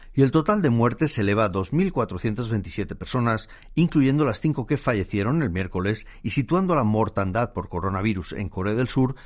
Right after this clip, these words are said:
en un cero coma ochenta y tres por ciento. La tasa de vacunados con la primera dosis supera el setenta y uno por ciento de la población nacional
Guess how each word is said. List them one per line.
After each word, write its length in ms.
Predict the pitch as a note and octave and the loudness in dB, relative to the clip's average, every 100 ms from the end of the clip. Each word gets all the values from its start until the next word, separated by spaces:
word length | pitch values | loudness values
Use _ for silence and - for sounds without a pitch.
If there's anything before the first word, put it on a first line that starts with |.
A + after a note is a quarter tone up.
| - | -12
en 100 | F2+ | -6
un 100 | F2 | -6
cero 180 | E2 F#2+ | -4 -4
coma 380 | - G#2 A#2 - | -2 0 0 -4
ochenta 460 | G#2+ G#2 - F2+ D#2+ | -6 -4 -4 -6 -6
y 40 | |
tres 240 | - E2 - | -8 -10 -8
por 180 | G2 | -6
ciento. 420 | - A#2+ E2 C#2 - - - - - - _ - - | -2 -2 -2 -12 -18 -20 -20 -18 -18 -20 _ -14 -4
La 140 | G#2+ | 0
tasa 240 | B2 A#2+ A#2+ | 0 2 2
de 60 | |
vacunados 580 | G#2+ G#2 G#2+ A2 G#2 G2 | 2 0 0 2 0 0
con 120 | G#2+ | 0
la 100 | G#2 | 0
primera 300 | G#2+ B2 C#3+ | 0 -2 0
dosis 420 | C3+ C#3+ D#3+ D3 - - | 0 0 0 0 -6 -14
supera 360 | - G#2 F#3 F#3 | -6 -2 0 0
el 60 | |
setenta 360 | - B2+ A2 G2+ | -2 -2 -2 0
y 60 | |
uno 160 | G#2+ G#2 | 0 0
por 140 | G2+ | -2
ciento 300 | F2+ A2 A#2 | -2 -2 0
de 60 | D#3+ | -2
la 120 | A2+ | -2
población 420 | D#2+ D#2 - G2 | -6 -8 -6 -4
nacional 460 | G2+ G2+ B2 B2 | -2 0 2 2